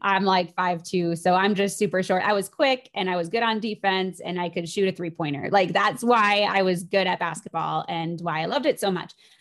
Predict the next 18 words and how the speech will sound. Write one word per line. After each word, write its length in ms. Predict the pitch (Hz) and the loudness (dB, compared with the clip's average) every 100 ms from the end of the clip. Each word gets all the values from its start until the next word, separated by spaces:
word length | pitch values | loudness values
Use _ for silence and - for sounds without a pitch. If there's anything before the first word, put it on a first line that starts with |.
| _ _ | _ _
But 280 | 233 208 185 | 2 2 2
I 140 | - 226 | 0 0
did 280 | 196 254 254 | 2 2 2
end 280 | 233 226 | 0 2
up 160 | 214 214 | 2 0
having 600 | 208 196 202 202 202 247 | -4 -2 0 -2 -2 0
knee 200 | 285 302 | 0 0
surgery 800 | 302 247 240 233 214 208 214 202 | -2 -2 0 -2 0 0 0 -2
in 240 | - 190 196 | -2 -2 -2
high 320 | 196 214 202 | -4 -4 -4
school, 600 | - - 185 175 190 - _ _ - | -6 -6 -2 0 0 -4 _ _ -2
and 400 | 202 190 185 185 | 0 2 2 2
it 180 | 220 196 | 0 0
delayed 360 | 202 190 185 | 0 2 0
me 160 | 202 185 | 0 0
a 80 | 202 | 0
little 320 | 220 208 202 | 0 0 0
bit. 380 | 196 180 185 | 2 0 -2